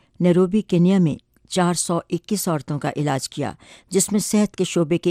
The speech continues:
ایک عام کارکن نے اس علاج کے دوران پانچ مرحلوں میں کام کیا۔ اس پروگرام کے لیے کم تربیت یافتہ ارکان کو ترجیح دی جاتی ہے اور ایسے علاقوں میں کام کیا جاتا ہے جہاں صحت کی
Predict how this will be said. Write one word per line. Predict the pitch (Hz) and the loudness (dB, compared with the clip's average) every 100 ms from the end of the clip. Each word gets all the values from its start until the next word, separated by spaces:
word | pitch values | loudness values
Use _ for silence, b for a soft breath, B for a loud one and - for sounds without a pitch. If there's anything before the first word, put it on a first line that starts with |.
| - | 0
ایک | 175 - - | -2 -2 -2
عام | 160 156 | -2 0
کارکن | 151 143 - 190 | -2 -4 0 2
نے | 165 117 B B B | 2 -2 B B B
اس | 208 - - | 2 2 0
علاج | 175 160 160 | 2 2 0
کے | 180 | -2
دوران | 151 147 147 160 - | 0 0 0 -2 0
پانچ | 170 170 | 0 0
مرحلوں | 156 147 143 143 | -2 0 0 0
میں | 151 | -2
کام | - 147 127 | 0 -2 -2
کیا۔ | 135 120 - B B B B | -4 -8 -10 B B B B
اس | - - | -2 -2
پروگرام | 208 202 233 233 | 2 4 4 4
کے | - | 2
لیے | 196 202 | 0 0
کم | 196 202 202 | 0 2 2
تربیت | 196 156 170 165 170 | 2 2 2 2 0
یافتہ | 160 - 165 - | -2 -2 -4 -2
ارکان | 156 165 170 | -4 0 0
کو | 165 165 | 0 -2
ترجیح | - 143 135 170 147 | -2 -2 0 -2 -2
دی | 139 | -2
جاتی | 139 - 185 | -2 -2 0
ہے | 180 - B B B | 0 -2 B B B
اور | 170 180 - | 4 4 2
ایسے | 170 170 | 0 2
علاقوں | 214 180 175 180 | 0 2 0 0
میں | 190 185 | 0 0
کام | 165 147 | 0 0
کیا | 143 156 | 0 0
جاتا | 139 143 139 180 | 0 0 0 0
ہے | 165 - B B B | 0 -2 B B B
جہاں | 185 180 | 2 4
صحت | - 190 185 | 2 2 0
کی | - | -2